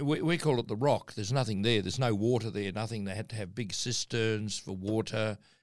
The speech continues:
Maybe some onions and some figs grow there and a few olives.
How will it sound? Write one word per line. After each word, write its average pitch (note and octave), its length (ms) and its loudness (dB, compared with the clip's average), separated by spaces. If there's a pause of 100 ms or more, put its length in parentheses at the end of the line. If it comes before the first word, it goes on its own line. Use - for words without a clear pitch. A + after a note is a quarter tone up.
(140)
Maybe A#2+ 240 0
some A2 180 0
onions A#2 440 2
and G2 140 0
some G2+ 200 -2
figs G#2 320 2
grow F2+ 280 -2
there G2+ 320 0
and F2+ 100 -6
a F2 40 -8
few G#2 260 -4
olives. G#2 480 -2